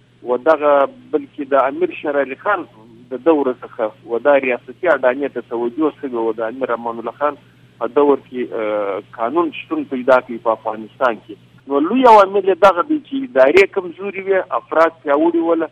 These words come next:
او داخلي بې اتفاقي ول. چې د هغه د وجې څخه، اه، انګریزانو دا چانس پیدا کړي چې د ایسټ انډیا کمپنۍ چې د، د سوداګرۍ په موخه په هندوستان کې، اه، ځای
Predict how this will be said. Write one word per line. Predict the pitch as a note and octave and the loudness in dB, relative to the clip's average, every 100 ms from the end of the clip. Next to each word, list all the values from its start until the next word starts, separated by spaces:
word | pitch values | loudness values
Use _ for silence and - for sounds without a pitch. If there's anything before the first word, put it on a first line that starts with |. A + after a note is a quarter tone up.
| _ _ _ _ | _ _ _ _
او | A2+ A#2+ A#2+ - | 0 0 0 -2
داخلي | C3+ - E3 G#3+ G3+ | -2 -2 -4 0 0
بې | - B2+ D3+ | -2 -10 -4
اتفاقي | D3 - - C3+ - A3+ | -4 -4 0 0 2 2
ول. | D3 G2+ | 2 2
چې | F#2+ _ | -4 _
د | B2 | 0
هغه | C3 C#3 | 0 2
د | E3 | 2
وجې | D#3+ F3+ F3+ - | 2 2 -2 -8
څخه، | D3 - | -8 -4
اه، | C3+ - A#2 A2+ - | -4 -4 -10 -10 -14
انګریزانو | A#2 B2 C3 C3 F3 E3+ | -14 -4 -4 4 4 4
دا | D3 C#3+ | 2 0
چانس | C#3+ G3 G3+ - | 2 2 2 -2
پیدا | D3+ D3 - | -8 -4 -6
کړي | - - | -6 -18
چې | - | -12
د | B2+ | -10
ایسټ | E3+ F#3 - D3 | -6 -8 -8 -20
انډیا | C#3 E3 E3+ | -2 0 0
کمپنۍ | D#3 C3+ C#3 F3 F3+ | -4 -4 -4 -4 -6
چې | - | -6
د، | B2 B2 B2+ | -6 -6 -4
د | A#2+ A#2+ F2+ _ _ | -6 -6 -10 _ _
سوداګرۍ | B2+ B2 C3 C3 D3+ G#3+ F3 | -10 -2 0 0 0 0 -2
په | D#3+ | -4
موخه | D#3+ F3 C3 - _ _ | -4 -4 -6 -10 _ _
په | - | -12
هندوستان | B2 B2 B2+ - E3 D#3 B2 | -10 -10 -12 0 2 2 -4
کې، | B2+ | -8
اه، | F2 A2+ A#2 A2+ A2+ A#2 | -6 -8 -8 -8 -10 -6
ځای | C3 | -6